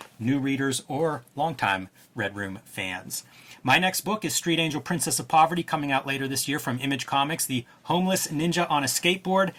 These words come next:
This collects all of the Street Angel comics that are not in Street Angel, Deadliest Girl Alive, also available and back in print from Image Comics. Hulk Grand Design, oversized fluorescent green Treasury Edition now available,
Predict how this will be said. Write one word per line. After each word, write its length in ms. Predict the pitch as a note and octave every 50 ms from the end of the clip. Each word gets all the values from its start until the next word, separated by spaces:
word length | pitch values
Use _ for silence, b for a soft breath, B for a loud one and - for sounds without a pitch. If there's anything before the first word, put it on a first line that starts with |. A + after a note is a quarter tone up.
| B B
This 160 | - C3+ -
collects 340 | - - D#3+ E3 E3 - -
all 200 | - D#3 E3 F3+
of 80 | F3+ E3
the 40 | C#3
Street 260 | - - - E3+ E3
Angel 200 | F3 E3+ E3 E3
comics 380 | - - E3+ E3 E3 D#3+ - -
that 120 | E3 D#3+
are 100 | E3 D#3+
not 280 | D#3+ E3 E3+ F3 F3 -
in 280 | - C#3+ C3+ B2+ A2+ G#2+
Street 280 | - - - C#3 C3+
Angel, 220 | C3 C3+ B2+ C3 C3
Deadliest 400 | B2 B2+ B2 A#2+ B2+ A#2+ - -
Girl 220 | - C3 A#2+ A2+
Alive, 440 | G#2+ A2+ A#2+ C3+ D3 D#3+ F3 F3 B B B B B B
also 300 | - C#3+ D#3 - - E3
available 420 | D3 C3+ D3+ D#3 D#3 D#3 D3 D#3 D3+
and 80 | C3+
back 240 | B2 C#3 C#3+ C#3+ -
in 100 | C#3+ C3
print 220 | B2+ - D3 C#3+ -
from 120 | - C#3
Image 260 | C#3 C#3+ C#3+ C3+ -
Comics. 500 | - - D3+ D3 C#3+ C#3+ C#3+ C#3+ - B B B B B B B B -
Hulk 260 | - E3+ F#3 F#3 - -
Grand 260 | E3+ D3+ E3+ E3+ E3
Design, 500 | E3+ D#3 D#3+ E3 D#3+ E3 D#3+ D#3+ D#3+ E3 - _ -
oversized 500 | F3+ F#3+ G#3+ - - G#3 F#3+ F#3+ F#3 -
fluorescent 420 | - D#3+ D3+ D#3 D#3 - E3 D#3+ - - - _ -
green 340 | B2 D#3 D#3 D3+ D3+ D#3 -
Treasury 440 | - - - F3 F#3+ D#3+ F3+ E3+ E3+
Edition 340 | D#3+ D#3+ E3+ - - E3+
now 160 | E3 D#3+ D#3+ D3+
available, 560 | C#3 C#3+ D3+ D3 D3+ D3 C#3 D3 D3 C#3+